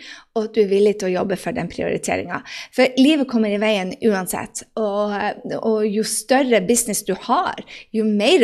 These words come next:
kommer livet i veien. Jo mer, jo større business du har, jo større utfordringer får du. Du blir bare bedre til å håndtere det. Så, eh, livet vil komme i veien. Em, jeg tror veldig mange blir overrasket ut av det, eh, i stedet for å vite det at, vet du hva,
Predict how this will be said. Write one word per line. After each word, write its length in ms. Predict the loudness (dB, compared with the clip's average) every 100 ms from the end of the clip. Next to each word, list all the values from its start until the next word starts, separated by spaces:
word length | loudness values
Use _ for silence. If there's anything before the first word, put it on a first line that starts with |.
| 2
kommer 200 | -2 0
livet 300 | 4 4 2
i 20 |
veien. 240 | 0 -2 0
Jo 100 | 4
mer, 240 | 6 4 2 2
jo 140 | 0
større 300 | 2 0 2
business 240 | 2 0 -2
du 40 | 0
har, 140 | 2 2
jo 100 | 0
større 320 | 0 2 2
utfordringer 480 | 2 0 -2 -4 -6
får 200 | -4 -4
du. 80 | -4 -6 -10 -10 0
Du 60 | 2 2
blir 140 | 0
bare 160 | -2 0
bedre 300 | 2 2 -2
til 80 | -6
å 60 |
håndtere 480 | -8 0 2 2 0
det. 140 | -2 -6 -12 -20 -14
Så, 220 | -2 2 2
eh, 100 | 2 2
livet 320 | 2 4 4
vil 160 | 4 4
komme 260 | 0 -2 -2
i 20 |
veien. 360 | -2 2 2 2 -2 -6
Em, 320 | -4 -2 -4
jeg 180 | -6 -2
tror 140 | 0 2
veldig 220 | 2 2
mange 160 | 0 -2
blir 200 | -2 -4
overrasket 640 | -6 0 0 2 -2 -4 0
ut 60 |
av 80 | 2
det, 140 | 4 2 -4 -16 -18 -8
eh, 160 | -6 -2
i 60 | 0
stedet 320 | 2 2 0
for 80 | -2
å 80 | 0
vite 280 | 0 0 -2
det 160 | -2 -2
at, 160 | -4
vet 160 | -6 -2
du 80 | 2
hva, 140 | 2